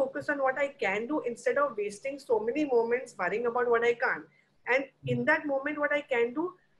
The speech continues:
to actually use that as an opportunity, because see, if I don't use that as an opportunity to reflect that,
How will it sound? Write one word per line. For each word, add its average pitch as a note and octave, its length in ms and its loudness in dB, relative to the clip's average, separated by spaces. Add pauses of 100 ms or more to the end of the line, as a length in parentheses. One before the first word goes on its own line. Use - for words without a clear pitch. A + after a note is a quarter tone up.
(100)
to D4+ 100 4
actually D4+ 460 2 (100)
use C#4 400 2
that F4+ 160 4
as E4+ 180 2
an D4+ 60 4
opportunity, C4+ 420 -2
because E4+ 180 0
see, F4 100 2
if - 80 2
I D#4+ 80 8
don't C#4 360 4
use C4+ 140 -2
that C#4+ 180 4
as C4+ 80 0
an C4 140 0
opportunity B3+ 600 -4
to C4+ 100 -4
reflect A3+ 380 -2
that, A#3+ 120 -2